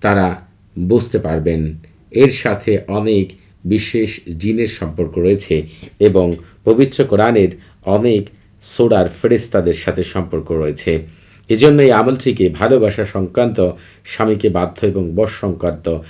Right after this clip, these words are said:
সে দূরে থাকুক আর কাছে থাকুক, সকলের জন্যই আপনারা এই আমলটি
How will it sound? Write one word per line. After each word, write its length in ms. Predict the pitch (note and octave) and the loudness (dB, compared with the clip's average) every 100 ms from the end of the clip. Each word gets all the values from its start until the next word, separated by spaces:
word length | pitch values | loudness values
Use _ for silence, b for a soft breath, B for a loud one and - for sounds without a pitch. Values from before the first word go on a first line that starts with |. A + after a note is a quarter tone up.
| B - | B -8
সে 160 | - | -4
দূরে 280 | G2+ G#2 A#2+ | 0 2 2
থাকুক 420 | B2 G2 G#2 G2 - | 2 -2 -2 -4 -4
আর 140 | F2 | -6
কাছে 300 | - F2+ A2+ | -4 -4 -4
থাকুক, 440 | - E2 F2 E2 b b - | -6 -4 -4 -4 b b -20
সকলের 580 | - B2+ - A2+ F#2 D#2+ | -2 0 2 2 0 -2
জন্যই 480 | - A#2+ G2+ F2 E2 B B | -2 0 2 0 -4 B B
আপনারা 360 | - F#2+ G#2+ F#2+ | -4 -2 2 2
এই 400 | F#2 F2 E2+ D#2+ | 0 -2 -4 -4
আমলটি 560 | E2 F2+ F2 D#2 G#2 | -4 -2 -2 -4 -8